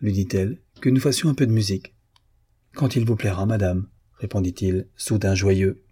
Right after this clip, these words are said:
Le matin, cela vous convient-il ? Sans doute. » « Demain, non. Après-demain matin, dix heures, voulez-vous ? »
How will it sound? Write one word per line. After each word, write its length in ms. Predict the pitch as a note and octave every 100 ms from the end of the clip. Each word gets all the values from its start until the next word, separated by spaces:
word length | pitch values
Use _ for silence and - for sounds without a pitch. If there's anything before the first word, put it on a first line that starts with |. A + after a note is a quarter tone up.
| _ _ _ _ _ _
Le 100 | C#3+
matin, 360 | C#3 C#3+ C#3+ D3
cela 320 | D#3 C#3 A#2+
vous 140 | A#2+ A#2+
convient-il ? 640 | A2 G2+ F#2+ - A2+ D#3 _ _ _ _
Sans 200 | - G#2
doute. » « 320 | F#2+ C3 - _ _ _ _ _ _ _
Demain, 520 | C#3 C3+ D3+ E3 F3+ F#3 -
non. 280 | D3+ G2 - _ _ _ _ _ _
Après-demain 380 | C3+ - D3+ D3+
matin, 400 | C3+ C3 G#2+ G2+
dix 280 | A2+ B2 A2+
heures, 200 | G2 G#2
voulez-vous ? » 440 | C3+ C#3 C3+ D3+